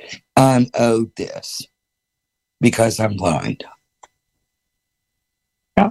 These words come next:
Speaker 2: well, didn't our society teach them that before they were born?
Speaker 1: Yes. I'm not saying, yes, I know it did. And the other thing about the assistance part, giving them assistance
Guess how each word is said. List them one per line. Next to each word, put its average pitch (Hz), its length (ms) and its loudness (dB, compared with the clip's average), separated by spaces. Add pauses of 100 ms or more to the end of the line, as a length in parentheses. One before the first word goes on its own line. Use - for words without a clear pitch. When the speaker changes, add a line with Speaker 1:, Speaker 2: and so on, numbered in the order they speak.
(120)
Speaker 2:
well, 131 300 2
didn't 147 300 2
our 170 160 0
society 131 680 0
teach - 380 -2
them 156 160 2
that 160 220 -2 (100)
before 135 380 2
they 151 100 2
were 151 80 2
born? 185 100 8
Speaker 1:
Yes. 160 400 0 (420)
I'm 151 200 2
not 147 220 2
saying, 135 460 -4 (200)
yes, 135 520 0 (160)
I 120 140 2
know 127 240 4
it 170 120 -8
did. - 340 -8 (840)
And 139 420 4
the 113 140 0
other 131 260 0
thing 113 160 -4
about 107 340 0
the 104 140 -2
assistance 98 520 -4
part, 104 360 0 (440)
giving 135 280 4
them 123 160 4
assistance - 600 -4